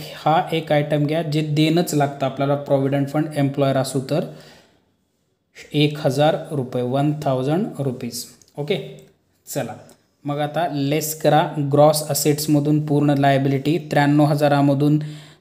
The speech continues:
दोन हजार आणि एक हजार गेले, किती राहतात? नव्वद हजार. तीन हजार गेल्यानंतर. आणि तीस हजारामधून हे दहा आणि हे पाच, पंधरा हजार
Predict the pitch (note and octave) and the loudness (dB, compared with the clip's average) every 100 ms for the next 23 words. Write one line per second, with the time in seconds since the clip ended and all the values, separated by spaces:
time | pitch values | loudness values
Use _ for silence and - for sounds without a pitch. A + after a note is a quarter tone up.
0 | - C3+ D3+ D3 C#3 C#3+ C#3+ C#3+ C#3+ - | -6 0 2 2 2 0 2 0 -2 -2
1 | C3+ C#3 C#3+ C#3 - - C#3+ C#3+ C#3 C#3 | 0 2 0 -4 -12 -4 -2 0 0 0
2 | D3 D3 C#3 C3 C3+ D#3 - - - _ | -2 0 0 0 0 -2 -2 -14 -20 _
3 | C3+ C3+ C3 C3+ C#3 C3 C#3+ D3 D3 C#3 | -2 -2 -2 0 -2 -2 -4 -4 -4 -4
4 | C3 C3+ C3+ C3 C3+ B2+ B2+ B2+ C#3+ D3+ | -4 -2 -4 -2 -4 -4 -6 -6 -6 -6
5 | - - _ _ - C3+ C#3 D#3 D#3+ - | -10 -20 _ _ -4 -4 -2 -2 -2 -2
6 | D3 C#3+ C#3+ C#3+ C#3 C3+ C#3+ E3 - - | -2 0 2 2 2 0 -2 -4 -12 -20
7 | _ _ D3+ C#3+ D3 - - C3 C#3 C#3 | _ _ -4 -2 -4 -8 -6 0 0 2
8 | D3 D#3 - - _ - C3+ C#3 B2+ C#3+ | 2 0 -6 -18 _ -10 -6 -4 -4 -6
9 | D3 D3+ _ _ _ _ _ E3 B2 - | -8 -18 _ _ _ _ _ -6 -6 -6
10 | - - - - - D3+ D3+ D3 C#3+ C#3+ | -4 -4 -6 -10 -4 -2 0 -2 -2 -6